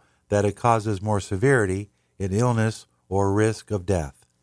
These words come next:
And an average of five hundred forty-four Californians died every day in the last week from the coronavirus, with the state reaching a grim milestone of forty thousand deaths overall on Saturday, according to data compiled by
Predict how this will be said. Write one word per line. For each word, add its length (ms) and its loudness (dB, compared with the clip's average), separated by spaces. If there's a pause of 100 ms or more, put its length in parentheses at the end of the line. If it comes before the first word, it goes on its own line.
(160)
And 180 4
an 100 4
average 360 2
of 140 0
five 240 2
hundred 280 0
forty-four 520 0
Californians 800 0
died 320 2
every 340 -2
day 240 2
in 80 -2
the 200 0
last 260 -2
week 240 0
from 200 -4
the 260 -2
coronavirus, 840 2 (480)
with 160 -4
the 80 -4
state 340 0
reaching 400 -2
a 220 -4
grim 240 4
milestone 800 2 (320)
of 120 0
forty 400 2
thousand 520 0
deaths 280 0
overall 500 2
on 180 -2
Saturday, 600 0 (320)
according 480 0
to 260 0
data 400 2 (160)
compiled 520 2
by 380 2